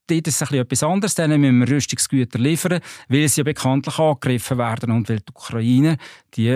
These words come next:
westlichen Werte, äh, verteidigen. Und dann ist das passiert, was du gesagt hast, Priscilla, es hat ein Hin und ein Her gegeben und am Schluss hat die Ukraine keine Rüstungsgüter bekommen. Das ist vor allem wegen dem Druck von der S V P, ich sage jetzt mal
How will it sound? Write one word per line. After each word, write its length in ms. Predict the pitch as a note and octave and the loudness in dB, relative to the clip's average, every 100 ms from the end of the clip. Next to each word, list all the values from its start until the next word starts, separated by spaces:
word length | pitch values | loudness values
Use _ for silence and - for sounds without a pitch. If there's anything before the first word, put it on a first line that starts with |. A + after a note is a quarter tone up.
| B2+ | 0
westlichen 560 | A2+ A2+ - - C3 C3+ | -2 -2 -4 -4 -2 -2
Werte, 420 | D#3 C3+ - - - | 0 -2 -6 -16 -4
äh, 300 | C3 A#2+ - | 0 0 -2
verteidigen. 600 | - - A#2 G#2+ G2+ B2+ | -8 -4 -2 -2 -4 -6
Und 300 | - A#2+ A#2 | -2 0 0
dann 220 | C#3 C#3+ | 0 2
ist 180 | E3 C3 | 2 2
das 240 | C#3 D3 - | 0 0 -2
passiert, 400 | B2+ - C#3 - | -2 0 -2 -4
was 80 | - | -8
du 140 | C3 | -6
gesagt 440 | B2+ C3 C3+ D3 C#3+ | -4 -4 -4 -4 -4
hast, 200 | C#3+ - - - | -4 -6 -12 -12
Priscilla, 720 | - C3+ - C#3 C#3+ C#3+ C#3 C#3 | -2 0 2 2 4 4 2 2
es 100 | B2 | 0
hat 160 | A#2+ | 0
ein 60 | C3+ | 0
Hin 320 | - C#3+ E3 | 2 4 4
und 160 | C#3+ C3 | 4 4
ein 80 | |
Her 380 | B2 A#2+ A#2+ D#3 - | 2 0 0 -2 -2
gegeben 320 | E3+ E3+ F3 | -2 0 2
und 120 | C3+ | 4
am 100 | C3 | 4
Schluss 640 | B2+ - C#3+ F#3 F3+ - - - - | 2 4 4 4 2 -2 -4 -12 -10
hat 220 | C3+ C3 | -6 -4
die 40 | C#3+ | -4
Ukraine 540 | A#2 - B2+ B2 A2+ | -4 -2 0 2 2
keine 400 | G#2 - A#2+ C3 | 0 0 0 0
Rüstungsgüter 800 | D#3 D#3+ - - - F3 E3+ E3+ E3+ | 0 -2 -6 -6 -4 -4 -4 -4 -2
bekommen. 420 | E3 - F3+ F#3+ | -2 0 0 0
Das 180 | B2 - | -2 -2
ist 120 | F#2+ | -4
vor 160 | - | -2
allem 260 | A2+ B2 A#2 | 0 2 2
wegen 140 | A2+ | 2
dem 120 | G#2+ G2 | 0 0
Druck 260 | B2+ C3 | -2 -4
von 140 | - G2+ | -6 -8
der 140 | - | -4
S 200 | C3 C3 | -4 -2
V 200 | - D3 | -2 -2
P, 280 | C#3 E3 D#3+ | -2 -2 -2
ich 60 | |
sage 220 | - G#2+ G2 | -4 -8 -6
jetzt 140 | - | -4
mal 240 | A2+ A2 | -2 0